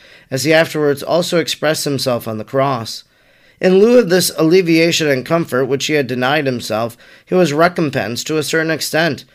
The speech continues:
as far as his human senses were concerned, by this embassy of the archangel. He received an experimental knowledge of what he had before known by interior consciousness for the actual experience in something superadded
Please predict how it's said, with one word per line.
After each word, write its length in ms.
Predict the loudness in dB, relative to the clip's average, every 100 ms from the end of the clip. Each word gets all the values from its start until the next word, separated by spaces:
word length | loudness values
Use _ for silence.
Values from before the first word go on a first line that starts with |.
| _ _
as 160 | -6 -2
far 200 | 4 4
as 140 | 4
his 180 | -2 -2
human 260 | -2 -2 -2
senses 460 | -2 -2 -4 -6
were 100 | -8
concerned, 580 | -8 -8 -2 -2 -2 -2
by 140 | -2
this 220 | 0 -2 -2
embassy 460 | -2 -2 -4 -2
of 100 | -2
the 100 | 0
archangel. 640 | 0 0 -2 -2 -2 -6 -8 _ _ _ _ _ _
He 140 | 4
received 480 | 4 4 2 2 2
an 80 | 0
experimental 640 | 0 0 0 0 -2 -2
knowledge 460 | 0 2 2 0 0
of 160 | -2
what 300 | 0 0 0
he 160 | -2 -4
had 260 | -2 -2 -2
before 320 | -4 -2 -2
known 340 | 0 0 -2
by 140 | 0 0
interior 520 | 0 -2 -2 0 0
consciousness 760 | -2 -4 -4 -8 -6 -6 -8 -12
for 140 | -2 2
the 160 | 2
actual 480 | 2 -2 -2 2 2
experience 680 | 2 -2 -2 0 0 -2 -6
in 200 | -6 -6
something 400 | -4 -4 -2 -4
superadded 800 | -6 -8 -2 2 2 2 -2 -6